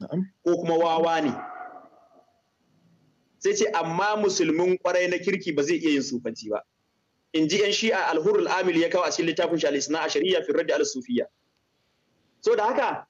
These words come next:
Speaker 2: sai suka ce, amma, sai suka ce shi Al-Imam Rida ya ce, "Amma man samma nafsahu sufiyyan littaqiyyati fala isma alayhi." Duk mutumin da ya so cikin sufaye sai ce, "Ni ma na zama sufi,"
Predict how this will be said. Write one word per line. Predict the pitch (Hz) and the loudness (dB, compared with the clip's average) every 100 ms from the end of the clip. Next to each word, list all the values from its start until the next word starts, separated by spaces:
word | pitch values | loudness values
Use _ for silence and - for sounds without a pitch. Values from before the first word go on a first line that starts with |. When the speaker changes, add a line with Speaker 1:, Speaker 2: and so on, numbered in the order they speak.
| _ | _
Speaker 2:
sai | - 233 | -2 0
suka | 240 226 | 2 2
ce, | 220 | 2
amma, | 180 170 190 214 | 0 0 0 -2
sai | 214 226 | 0 2
suka | 233 247 208 | 2 0 0
ce | 220 185 - | 2 2 2
shi | - 214 | -2 0
Al-Imam | 202 185 185 190 | 0 0 2 2
Rida | 180 180 | 2 2
ya | 165 165 | 2 2
ce, | 180 165 | 0 0
"Amma | 160 170 170 208 190 147 - _ - | 0 0 -2 0 0 -2 -6 _ -6
man | 190 240 | -2 0
samma | 233 202 180 175 170 | 0 0 0 0 0
nafsahu | 196 208 190 170 175 | 0 0 0 2 2
sufiyyan | 170 156 143 180 185 156 147 | 2 0 2 2 2 2 0
littaqiyyati | 180 - - 226 190 190 233 277 453 415 359 - - _ | -2 -2 -4 -2 0 2 2 2 2 2 2 0 -6 _
fala | - 160 170 | -4 -2 0
isma | 190 185 160 | 0 2 2
alayhi." | - 131 123 - _ _ _ _ _ _ _ _ _ _ | 2 0 -2 -12 _ _ _ _ _ _ _ _ _ _
Duk | 302 | 0
mutumin | 370 311 262 262 233 185 | 2 2 4 2 2 0
da | 165 | 2
ya | 180 196 | 2 0
so | 202 214 208 208 - - _ _ _ - | 2 4 4 2 -4 -12 _ _ _ -8
cikin | - 233 226 | -4 0 0
sufaye | 233 226 202 175 175 | 2 2 2 2 2
sai | 196 | 2
ce, | - 175 | 2 2
"Ni | 196 | 2
ma | 196 196 | 2 0
na | 190 | 0
zama | 185 185 | 2 2
sufi," | 180 175 190 165 | 2 0 0 -6